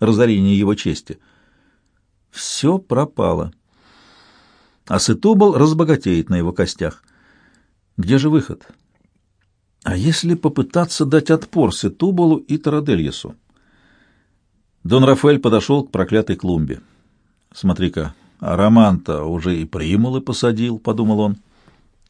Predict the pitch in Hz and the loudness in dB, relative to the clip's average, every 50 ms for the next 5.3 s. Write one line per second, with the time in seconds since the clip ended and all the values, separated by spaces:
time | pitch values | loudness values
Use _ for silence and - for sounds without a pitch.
0 | _ _ - - 110 117 113 123 107 113 120 120 98 113 139 143 143 135 117 - | _ _ -2 2 2 4 4 4 4 4 4 4 4 4 6 6 6 4 2 -2
1 | - - - 98 107 113 113 113 107 - - 113 107 - 131 113 98 92 104 117 | -4 -2 2 4 4 4 4 2 2 0 0 0 0 2 2 2 2 2 4 6
2 | 113 117 117 117 95 110 113 107 - 107 98 - 117 110 107 - - - 131 139 | 6 6 6 4 4 2 0 0 0 -4 -4 0 0 0 0 0 -2 -2 -2 0
3 | 151 147 139 135 123 117 113 - _ _ _ _ _ _ - - 92 - 98 98 | 0 0 0 -2 -4 -4 -8 -10 _ _ _ _ _ _ -8 -6 -4 0 0 0
4 | 95 90 - 104 104 98 - - 117 107 101 98 98 92 104 104 101 104 107 101 | 0 2 2 2 2 2 2 2 4 4 4 4 4 2 2 2 4 4 4 4
5 | 98 95 95 92 92 87 | 4 2 2 2 0 -2